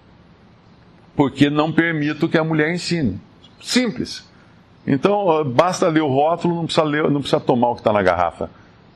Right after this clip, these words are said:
Se foi ensinada por uma mulher a doutrina, então, melhor manter distância disso. Porque ainda que tudo pareça muito certo,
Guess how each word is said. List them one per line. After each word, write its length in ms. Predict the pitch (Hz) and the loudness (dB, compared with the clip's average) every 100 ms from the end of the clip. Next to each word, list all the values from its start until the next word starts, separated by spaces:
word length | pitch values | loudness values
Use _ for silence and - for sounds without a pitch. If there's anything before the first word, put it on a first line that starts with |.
| - | -20
Se 280 | - - 131 | -16 -6 -6
foi 280 | - 147 143 | 0 0 0
ensinada 480 | 131 120 117 113 107 | -2 -2 0 2 0
por 140 | 107 | 2
uma 100 | 104 | 2
mulher 320 | 107 98 101 | 2 2 2
a 20 | |
doutrina, 580 | 101 113 - 120 127 127 - - - _ | 2 0 0 -4 -4 -6 -12 -20 -20 _
então, 420 | 139 127 113 117 135 - - - _ | -4 0 0 0 -4 -16 -20 -20 _
melhor 420 | - 117 104 101 - | -2 2 2 0 0
manter 500 | 123 104 117 113 - | 0 0 0 -2 -6
distância 540 | - - 143 160 107 | -12 -2 -2 0 0
disso. 360 | 87 87 - 82 - - - | 0 -2 -2 -10 -16 -8 -2
Porque 200 | 120 151 | 2 2
ainda 360 | 180 233 208 | 0 0 0
que 100 | 208 | 0
tudo 380 | - 214 208 175 | 0 0 0 -2
pareça 460 | - 160 165 147 147 | 0 0 0 -2 -2
muito 180 | 143 | -2
certo, 440 | - 135 127 127 | -2 0 0 -4